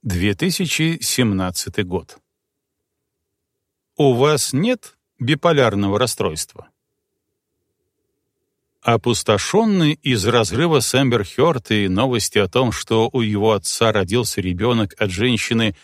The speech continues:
которую он воспитывал как падчерицу, Маск вступил в период, когда его то накрывала депрессия,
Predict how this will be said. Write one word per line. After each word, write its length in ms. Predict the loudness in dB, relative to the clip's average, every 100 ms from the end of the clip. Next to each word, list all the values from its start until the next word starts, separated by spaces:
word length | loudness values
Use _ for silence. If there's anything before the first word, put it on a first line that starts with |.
| -20 _
которую 500 | -4 -2 0 2 0 0
он 180 | 0 2
воспитывал 680 | 0 -2 -4 -2 0 0
как 240 | 0 -4 -2
падчерицу, 680 | -4 -2 -4 -4 0 0 -2 _ _ _ _ _ 0
Маск 380 | 2 2 -2 -6
вступил 480 | -2 -2 0 0
в 80 | 0
период, 460 | -2 -2 2 0 0
когда 440 | 0 2 2 0
его 600 | 0 -2 -2 -2 0 -2
то 260 | -2 -2 0
накрывала 580 | 0 0 0 2 2 2
депрессия, 920 | -2 -4 -2 -2 0 2 2 0 -6